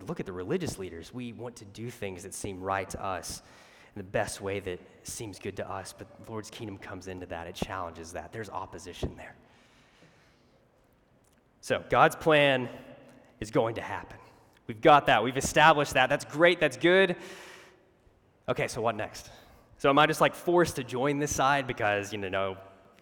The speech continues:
I, they're gonna win, so I just have to make my claim over here? Why do it if it's easier to be silent,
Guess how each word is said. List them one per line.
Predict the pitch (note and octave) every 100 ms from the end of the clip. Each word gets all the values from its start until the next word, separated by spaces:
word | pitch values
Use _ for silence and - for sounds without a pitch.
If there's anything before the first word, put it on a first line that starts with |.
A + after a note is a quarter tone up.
| -
I, | F#2 F2+ - -
they're | G2
gonna | F#2 F#2
win, | A#2 F#3 F#3 D#3+
so | F#2+
I |
just | G2 - -
have | G2
to | A#2
make | A#2 A2+
my | A2+
claim | D#3 C#3
over | C3+ C3
here? | D#3 F#3 F3+ - - - - - - _ _ _ _ _ - - -
Why | B2 F#3+
do | G3
it | F#3+
if |
it's | E3 E3+
easier | F3 E3
to |
be | C#3+
silent, | C3 - A#3+ F#2+ F#2